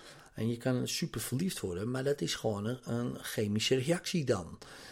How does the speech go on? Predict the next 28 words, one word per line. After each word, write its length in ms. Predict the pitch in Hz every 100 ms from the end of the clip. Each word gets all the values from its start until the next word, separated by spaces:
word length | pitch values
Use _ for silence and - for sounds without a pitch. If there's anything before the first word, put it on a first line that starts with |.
| -
Hè, 120 | -
maar 140 | 123 151
als 160 | 151
je 140 | 135 139
goed 280 | - 147 143
even 260 | 127 123
gaat 160 | - 110
nadenken 640 | 120 170 196 131 110 110
erover, 400 | 101 87 - -
van: 180 | - 123
"Ja, 140 | 120
maar 280 | 110 110 107
die 240 | 104 110 -
over 300 | 127 110 113
twintig 300 | - 113 98
jaar 220 | 107 123
en 100 | 127
ik 120 | 113
heb 120 | 120
kinderen", 360 | - 123 135 127
en 80 | 104
dat 160 | 95
doen 160 | 120 131
heel 160 | 107
veel 140 | 95 95
mensen 280 | 92 92 95
natuurlijk 300 | 92 92 98
niet. 220 | 131